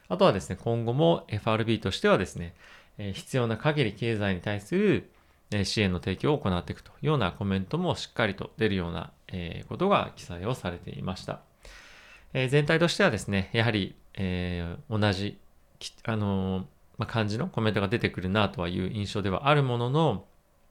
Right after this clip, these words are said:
えー、回復がしてますよというところと、まだまだ十分ではなく、えー、経済支援、えー、金融支援っていうのは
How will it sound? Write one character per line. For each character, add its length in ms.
え 60
ー、 60
回 240
復 220
が 140
し 80
て 100
ま 140
す 120
よ 80
と 140
い 80
う 60
と 120
こ 120
ろ 80
と、 300
ま 140
だ 80
ま 140
だ 100
十 180
分 200
で 80
は 60
な 140
く、 280
え 160
ー、 40
経 220
済 160
支 220
援、 200
え 180
ー、 40
金 100
融 60
支 120
援 80
っ 20
て 100
い 40
う 20
の 60
は 200